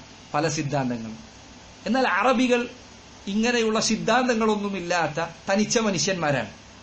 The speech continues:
അവരുടെ പേജുകൾ കാലിയാണ്, അവരുടെ കൽബിനുള്ളിലെ പേജുകൾ അത് ശൂന്യമാണ്, അതിലെഴുതാൻ എളുപ്പമാണ്, മറ്റുള്ള ആളുകളുടേതുപോലെയല്ല,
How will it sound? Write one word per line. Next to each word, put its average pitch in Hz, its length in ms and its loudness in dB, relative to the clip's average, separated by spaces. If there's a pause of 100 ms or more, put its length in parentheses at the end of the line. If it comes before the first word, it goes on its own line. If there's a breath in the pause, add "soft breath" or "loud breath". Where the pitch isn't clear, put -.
(120)
അവരുടെ 214 280 2
പേജുകൾ 208 540 2
കാലിയാണ്, 160 520 0 (520)
അവരുടെ 196 400 2
കൽബിനുള്ളിലെ 196 580 -2
പേജുകൾ 190 540 -4 (420)
അത് 208 140 -6
ശൂന്യമാണ്, 226 640 -2 (280)
അതിലെഴുതാൻ 226 600 4
എളുപ്പമാണ്, 196 500 0 (760)
മറ്റുള്ള 214 320 0
ആളുകളുടേതുപോലെയല്ല, 170 1160 0